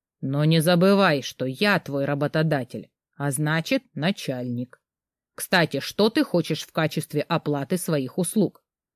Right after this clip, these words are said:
Рейнольд взял меня за руку и повел к выходу. "Я подумаю", сказала я. "Скажу, когда пойму, что можно получить от вашего мира.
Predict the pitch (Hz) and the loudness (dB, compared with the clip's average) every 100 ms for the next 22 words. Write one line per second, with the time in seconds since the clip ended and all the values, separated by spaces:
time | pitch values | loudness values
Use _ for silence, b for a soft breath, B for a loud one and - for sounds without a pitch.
0 | _ _ _ _ _ 190 233 220 208 180 | _ _ _ _ _ 2 6 6 6 2
1 | 185 202 196 196 196 190 269 311 185 - | 4 6 6 6 4 4 4 6 4 0
2 | 143 185 165 180 247 277 220 196 147 135 | -4 -2 0 4 4 2 4 2 2 -4
3 | 131 123 _ _ _ _ _ _ - 294 | -6 -10 _ _ _ _ _ _ 0 2
4 | 339 311 339 208 151 135 127 _ - - | 4 4 6 6 4 -2 -6 _ -20 -4
5 | 165 160 160 160 151 143 - _ _ _ | 0 4 4 4 4 0 -4 _ _ _
6 | - - 247 240 330 381 _ - 214 214 | -18 2 4 6 6 2 _ 0 4 4
7 | 285 302 285 254 180 143 - - 320 226 | 4 6 6 8 6 2 -6 2 6 8
8 | 196 165 170 - 175 180 - 330 190 165 | 6 4 2 2 2 2 2 2 2 2
9 | 202 247 247 226 220 180 139 117 | 0 2 2 6 6 6 2 -6